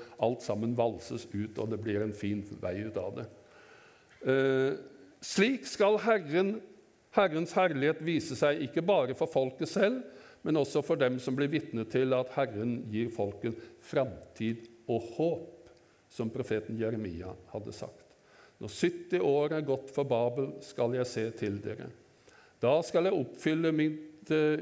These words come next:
gode løfte for dere og føre dere tilbake til dette stedet. For jeg vet hvilke tanker jeg har med dere, sier Herren, fredstanker og ikke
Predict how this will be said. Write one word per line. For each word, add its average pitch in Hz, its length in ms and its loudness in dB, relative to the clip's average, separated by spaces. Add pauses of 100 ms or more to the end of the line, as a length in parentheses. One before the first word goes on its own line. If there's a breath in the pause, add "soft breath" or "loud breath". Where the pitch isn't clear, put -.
gode 135 440 0
løfte - 400 -2
for 143 160 0
dere 143 320 2 (280 loud breath)
og 120 120 -2
føre 139 360 2
dere 127 220 0
tilbake 117 580 0
til 139 160 0
dette 139 280 -2
stedet. 107 480 0 (800 soft breath)
For 139 160 2
jeg 139 200 2
vet 175 540 0
hvilke 139 480 0
tanker 123 460 -2
jeg 131 80 2
har 120 240 2
med 131 160 -4
dere, 156 300 0 (100)
sier 143 280 0
Herren, 160 440 0 (360 loud breath)
fredstanker 143 1120 0
og - 180 -2
ikke 120 260 -6